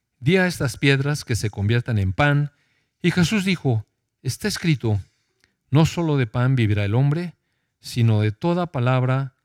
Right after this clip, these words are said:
que sale de la boca de Dios". Y Jesús le citó la Escritura. A veces nosotros, cuando hacemos nuestras luchas espirituales, nos da por citar las Escrituras,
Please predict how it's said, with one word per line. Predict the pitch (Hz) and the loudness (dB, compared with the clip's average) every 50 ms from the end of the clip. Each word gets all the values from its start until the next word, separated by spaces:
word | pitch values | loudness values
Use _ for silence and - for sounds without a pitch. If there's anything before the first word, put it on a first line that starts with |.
| _ _ _ _ _ _ | _ _ _ _ _ _
que | - 110 104 | -6 -4 -4
sale | - - 135 123 117 117 120 120 113 - - _ _ _ _ _ _ _ _ _ | -4 -2 0 0 2 2 2 0 0 -2 -6 _ _ _ _ _ _ _ _ _
de | 110 107 107 | -4 -4 -2
la | 101 104 | -2 -2
boca | 98 98 110 107 - - 123 | 0 0 -2 -2 0 0 2
de | 113 107 101 | 2 4 2
Dios". | 98 95 87 73 - - - - - _ _ _ _ _ _ _ _ _ _ _ _ _ _ _ _ _ | 2 0 -2 -4 -8 -14 -20 -20 -20 _ _ _ _ _ _ _ _ _ _ _ _ _ _ _ _ _
Y | - 208 208 208 - - _ _ _ _ _ _ | 0 2 2 2 0 -6 _ _ _ _ _ _
Jesús | - - 226 - - 302 269 | -2 -2 0 4 4 4 4
le | 311 294 | 4 0
citó | - - 208 - - 220 208 | 2 0 0 0 0 -4 -2
la | 214 | 0
Escritura. | 196 147 - - 185 180 170 - 226 220 208 147 101 - - _ _ _ _ _ _ _ _ _ _ _ _ _ _ | -2 -2 -2 0 0 0 0 0 -2 -2 0 -2 -4 -6 -10 _ _ _ _ _ _ _ _ _ _ _ _ _ _
A | - 175 | -2 0
veces | 208 240 - 277 233 - | 2 2 4 2 0 2
nosotros, | 247 202 165 - 180 151 - 170 196 190 | 0 0 2 2 0 -2 0 -4 -6 -4
cuando | - 170 156 147 139 | -2 -2 0 2 2
hacemos | 131 - 202 220 214 175 | 2 2 0 0 2 2
nuestras | 156 143 - - 131 | 2 2 2 0 0
luchas | 151 220 - - 202 156 | 0 0 0 0 0 0
espirituales, | 170 143 - - 160 147 135 131 170 160 165 185 170 | 0 -2 0 2 2 2 2 2 0 2 2 2 4
nos | 147 156 156 131 | 4 4 4 4
da | 131 170 | 4 0
por | 175 - 185 170 143 | 0 0 0 0 0
citar | - - 170 135 - 160 165 | 2 0 -2 -2 0 -4 -4
las | 180 180 156 - | 0 -2 0 0
Escrituras, | 170 143 - - 170 165 160 156 - 247 202 139 - - | 0 -2 -2 0 0 0 0 0 -2 0 0 0 -2 -4